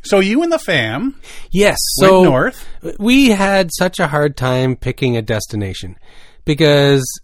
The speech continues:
Speaker 2: as I've talked about multiple times, we started with Saguenay, Quebec, then we talked about Moosonee, and then we talked about Temagami. And, and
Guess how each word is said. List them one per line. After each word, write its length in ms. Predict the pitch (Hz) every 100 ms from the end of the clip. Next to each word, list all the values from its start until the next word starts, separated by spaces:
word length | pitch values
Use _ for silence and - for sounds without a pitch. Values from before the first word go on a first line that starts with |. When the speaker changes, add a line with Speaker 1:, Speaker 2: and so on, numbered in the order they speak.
| -
Speaker 2:
as 240 | 143 151
I've 180 | 160 151
talked 280 | 143 135 139
about 180 | 123
multiple 720 | 110 113 117 135 151 131 101
times, 420 | 95 85 82 101 101 -
we 60 |
started 300 | 104 - 110 123
with 120 | 127
Saguenay, 380 | - 120 135 135
Quebec, 400 | 110 85 101 -
then 180 | 98 101
we 120 | 113
talked 320 | - 117 -
about 300 | 120 120 123
Moosonee, 540 | - 123 123 - 95 82
and 100 | 87
then 100 | 98
we 80 | 117
talked 320 | - 123 -
about 380 | 120 120 120 -
Temagami. 600 | 135 131 113 101 82 78 - - - - - _
And, 520 | 131 127 123 120 113 - -
and 340 | 123 117 110